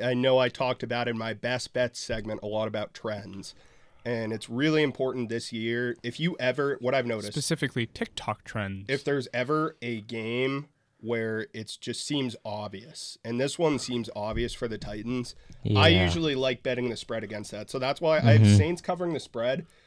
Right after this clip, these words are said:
Speaker 1: I almost wanna pick them straight up right now because it is so obvious. However, I do think the Titans are outperforming right now.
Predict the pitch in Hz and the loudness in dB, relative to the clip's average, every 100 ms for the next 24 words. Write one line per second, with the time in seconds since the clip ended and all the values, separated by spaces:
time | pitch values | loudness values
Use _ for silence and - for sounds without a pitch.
0 | _ _ - 147 226 208 127 123 127 127 | _ _ 2 6 6 4 2 2 2 -2
1 | 113 113 - 123 113 110 - 104 98 110 | -4 -6 -4 -4 -2 -2 -6 -10 -8 -8
2 | 104 110 123 123 117 104 - 113 117 127 | -8 -4 -4 -2 -6 -8 -6 -4 2 2
3 | 131 139 135 - 131 127 107 113 110 - | 2 -2 -6 -4 0 0 0 -4 -8 -10
4 | _ _ - 147 123 139 170 180 165 131 | _ _ 0 0 2 -2 0 0 0 -2
5 | - 135 123 131 123 - 117 - - 120 | -4 -4 -4 -4 -4 -4 -6 -6 -6 -8
6 | - 117 107 98 101 101 101 101 | -4 -4 -4 -8 -12 -12 -10 -10